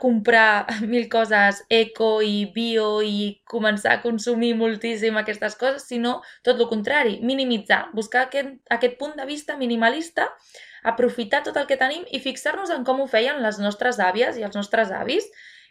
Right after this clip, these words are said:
que ho aprofitaven absolutament tot i era com l'època potser més sostenible, potser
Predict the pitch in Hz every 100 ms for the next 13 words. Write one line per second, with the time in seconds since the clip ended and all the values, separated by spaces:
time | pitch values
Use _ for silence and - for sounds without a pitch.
0 | - 277 277 269 262 254 233 214 247 285
1 | - 226 233 226 202 202 208 262 - 233
2 | 214 196 _ _ 339 226 247 247 214 -
3 | 208 202 - 269 262 208 - 220 240 -
4 | - _ _ - 226 233 226 269 226 220
5 | 240 214 202 208 233